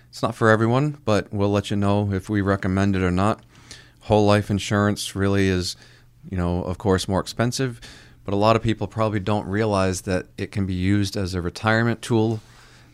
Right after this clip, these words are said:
uh, a retirement asset. They can also borrow the cash value out and never pay it back if they don't want to. So there's a,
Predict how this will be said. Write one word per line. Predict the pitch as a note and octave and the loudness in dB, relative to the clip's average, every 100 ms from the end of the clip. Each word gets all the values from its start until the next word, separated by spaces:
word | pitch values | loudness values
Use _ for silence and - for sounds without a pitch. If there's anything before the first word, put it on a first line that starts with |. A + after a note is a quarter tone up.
| F#2 | -8
uh, | F2 E2+ F2+ | -4 -4 -2
a | |
retirement | F2+ F2 G2+ F#2+ F2+ | -4 0 0 2 2
asset. | F#2+ A2 - B2+ - - - - _ - | 2 0 0 -2 -4 -14 -20 -20 _ -20
They | D3 F#2 | -6 -4
can | - F#2 | 0 0
also | F#2 - | 0 -2
borrow | F2 F#2 F#2 G2 | 0 2 4 4
the | F#2+ | 2
cash | G2 F#2 F#2+ | 2 2 0
value | F#2+ F2+ G2 F#2+ F2+ | 0 2 4 4 4
out | G2+ A2 - | 4 2 -2
and | F2+ E2+ | -4 0
never | F2+ F2+ | 0 0
pay | F2 F#2+ | -2 -2
it | F#2+ | 0
back | F#2 F#2+ F#2+ | 0 0 -2
if | F#2+ | -4
they | G2 | -2
don't | G2+ F#2 | -2 0
want | F#2+ - | 0 -2
to. | - G2 G2 - - - - | -2 -2 -2 -10 -20 -20 -16
So | - F2+ | -8 -4
there's | F2+ - - | -4 -4 -12
a, | - | -16